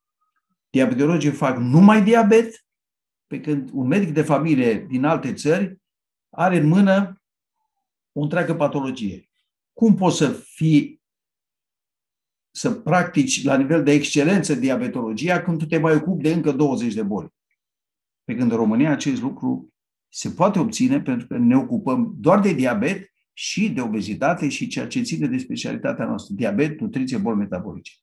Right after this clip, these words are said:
Important este, și îți mulțumesc că îmi dai voie să spun acest lucru, ca toate persoanele care sunt interesate în diabet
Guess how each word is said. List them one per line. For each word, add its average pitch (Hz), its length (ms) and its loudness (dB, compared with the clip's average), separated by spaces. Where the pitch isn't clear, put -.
Important 147 580 4
este, 147 680 0
și - 180 -16
îți 127 80 -10
mulțumesc 131 440 0
că 131 80 -2
îmi 113 160 0
dai 123 160 2
voie 117 160 -2
să 107 140 -8
spun 104 160 -4
acest 98 340 -6
lucru, 147 400 -6
ca 110 140 -6
toate 196 300 2
persoanele 156 480 0
care 131 140 -2
sunt 120 220 -6
interesate 117 680 -2
în 110 80 0
diabet 113 560 -2